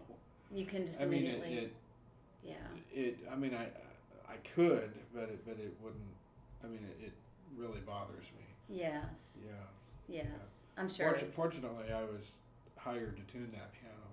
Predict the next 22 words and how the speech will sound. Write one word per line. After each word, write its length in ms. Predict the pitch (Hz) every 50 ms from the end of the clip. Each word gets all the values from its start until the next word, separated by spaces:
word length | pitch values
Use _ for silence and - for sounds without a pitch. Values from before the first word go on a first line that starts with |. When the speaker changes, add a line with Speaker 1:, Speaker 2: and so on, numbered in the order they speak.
| 98 98
Speaker 2:
at 140 | 110 110 -
the 140 | - 98 98 95 - - -
Opry 260 | 107 110 - - 101 101 104
House, 220 | 101 - - - - -
so 60 | 107 107 104 101 - - - - 185
Speaker 1:
Oh. 160 | 170 160 147 156 156 - - 120
Speaker 2:
I 40 |
was 180 | 113 113 110 -
the 80 | - 110
one 160 | 104 104 101
that 160 | 95 95 - -
tuned 240 | 113 110 110 101 98
it. 140 | 95 - - - - - - - - - - - - - - - - - - -
Speaker 1:
Terrific. 360 | - 185 175 - - - - - 120 120 117
Speaker 2:
Yeah, 60 | 110 110 104 101 101 101 101 - - -
so, 80 | 110 107 101 101 - - - - - - - - - - - - - - -
uh, 280 | 131 131 127 123 120 117 110 113
but, 160 | 135 - -
but 120 | 139 135
as 80 | 127 -
far, 340 | - 165 165 170 165 151 123
yeah, 300 | 131 151 156 151 131